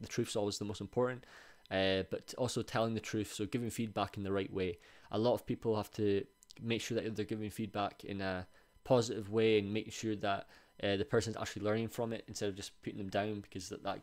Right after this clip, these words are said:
that just doesn't help anyone. And, um, most importantly, don't give up. Giving up is the, it's the easy way out. Don't,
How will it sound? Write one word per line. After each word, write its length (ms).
that 160
just 180
doesn't 220
help 200
anyone. 320
And, 340
um, 400
most 260
importantly, 320
don't 260
give 140
up. 260
Giving 300
up 240
is 220
the, 420
it's 140
the 200
easy 180
way 180
out. 140
Don't, 300